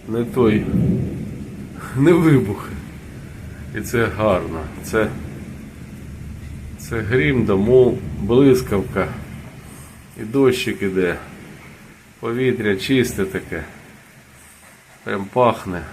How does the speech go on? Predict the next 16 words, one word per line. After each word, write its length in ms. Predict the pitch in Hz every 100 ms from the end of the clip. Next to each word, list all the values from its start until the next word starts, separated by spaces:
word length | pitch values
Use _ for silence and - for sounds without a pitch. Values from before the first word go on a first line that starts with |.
| - - -
І 80 | 101
дивіться, 440 | 101 113 110 -
як 260 | 104 101 98
воно 240 | 98 98 - - - - - - - - _ _ _ - - - - - - 90
бухає. 520 | 104 95 - 85 82 80 80 - - - - _ _ _ _ _ _ _ _ _ -
Ну, 80 | 85 71
не 100 | 90
дивіться, 480 | 98 104 123 117 -
дивіться, 460 | 78 90 95 - 90
як 100 | 85
блискавка. 680 | 92 - - 80 69 67 - - - - - - - - - -
А 60 | 87
от 160 | 90 87 - - - -
це, 180 | 104 107 - - - - - - - - - - - - - - - - - - - - - - -
це 120 | 92
грім. 580 | 87 82 76 78 76 73